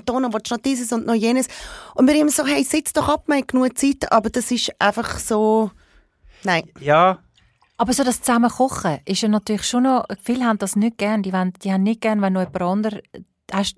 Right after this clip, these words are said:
Speaker 3: du, hast du das, tust du gerne
Speaker 1: <laughs> Ja.
Speaker 3: allein kochen?
Speaker 1: Ich liebe allein kochen.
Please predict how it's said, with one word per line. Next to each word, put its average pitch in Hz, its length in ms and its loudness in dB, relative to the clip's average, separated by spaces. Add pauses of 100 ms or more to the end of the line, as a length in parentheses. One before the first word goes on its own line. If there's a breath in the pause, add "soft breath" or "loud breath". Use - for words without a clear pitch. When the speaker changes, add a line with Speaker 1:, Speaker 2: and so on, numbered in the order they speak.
Speaker 3:
du, 254 180 -2
hast 214 220 -2
du 226 80 -2
das, 214 160 -2
tust - 180 -4
du 269 60 2
gerne 214 220 0
Speaker 1:
<laughs> - 0 -
Ja. 233 40 2
Speaker 3:
allein 196 260 0
kochen? 170 440 -6 (120)
Speaker 1:
Ich 202 240 0
liebe 175 440 0
allein 147 240 0
kochen. - 420 -10